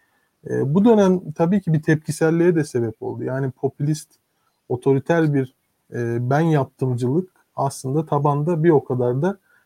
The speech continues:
e, bir karşı geri bildirime sebep oluyor. E, bu bildirim, karşı geri bildirim, e, olabildiğince de benim gözlemlediğim kadarıyla yükseliyor. Yani yarınlar için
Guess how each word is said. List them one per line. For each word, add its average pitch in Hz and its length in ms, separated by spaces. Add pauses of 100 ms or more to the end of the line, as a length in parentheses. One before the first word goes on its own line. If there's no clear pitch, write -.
(120)
e, 131 360
bir 165 120
karşı 143 380
geri 147 340
bildirime 143 420
sebep 113 420
oluyor. 131 340 (440)
E, 135 180
bu 185 160
bildirim, 185 560
karşı 156 300
geri 160 300
bildirim, 175 480 (120)
e, 147 280
olabildiğince 160 720
de 180 120
benim 160 220
gözlemlediğim 151 680
kadarıyla 147 440
yükseliyor. 160 600 (500)
Yani 143 300
yarınlar 156 540
için 185 460